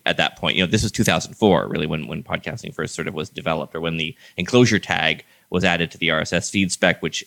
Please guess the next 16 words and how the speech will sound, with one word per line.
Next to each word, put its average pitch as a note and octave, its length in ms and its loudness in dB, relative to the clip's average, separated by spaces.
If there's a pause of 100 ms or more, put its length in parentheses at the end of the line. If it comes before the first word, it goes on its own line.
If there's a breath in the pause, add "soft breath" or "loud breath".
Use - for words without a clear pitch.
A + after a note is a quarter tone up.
enabled F2 400 -2
podcasting. - 580 -10 (640 soft breath)
And F2 180 2
it C2+ 60 -4
was F2 100 -2
done G2+ 140 4
by F2+ 140 4
these D#2+ 180 -2
two B2 160 2
guys, F#2 460 2 (200)
uh, - 160 -14
Dave F2+ 200 -4
Weiner E2+ 400 2
and - 180 -6
Adam E2 220 -4
Curry. G2+ 380 0